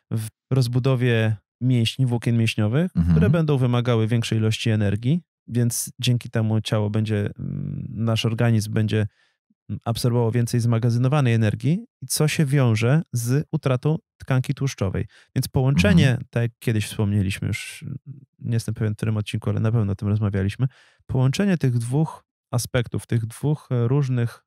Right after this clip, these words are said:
Speaker 1: metod podejść do treningu,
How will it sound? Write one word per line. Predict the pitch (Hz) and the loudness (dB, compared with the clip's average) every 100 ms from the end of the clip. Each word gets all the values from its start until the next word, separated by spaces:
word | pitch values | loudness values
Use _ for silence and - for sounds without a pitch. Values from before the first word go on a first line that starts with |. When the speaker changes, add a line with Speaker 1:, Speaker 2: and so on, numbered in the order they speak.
| _ _ _ _ _ - | _ _ _ _ _ -4
Speaker 1:
metod | 117 131 156 127 117 - - _ | 0 2 2 0 -2 -6 -20 _
podejść | 139 139 123 113 | 0 2 2 0
do | 110 113 | -2 -4
treningu, | - 117 110 104 110 139 | 0 0 0 0 0 -2